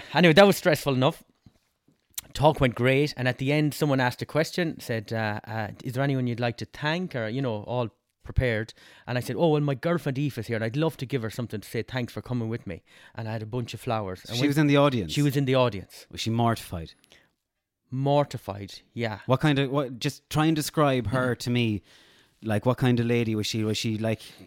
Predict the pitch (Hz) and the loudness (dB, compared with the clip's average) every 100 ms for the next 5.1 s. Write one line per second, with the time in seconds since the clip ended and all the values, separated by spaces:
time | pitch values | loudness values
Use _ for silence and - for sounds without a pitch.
0 | _ - - 123 120 117 117 113 110 107 | _ -6 2 4 4 2 2 2 2 2
1 | 101 90 90 110 110 110 104 101 - 107 | 0 -4 -4 -4 -2 -4 -4 -8 -10 -8
2 | 113 113 98 101 - 104 92 92 78 _ | -6 -6 -6 -8 -8 -8 -8 -10 -10 _
3 | _ - - _ - 131 123 117 110 156 | _ -20 -20 _ -4 0 0 0 0 2
4 | 160 208 214 - - 202 196 151 117 117 | 4 4 4 0 0 2 2 0 -2 -6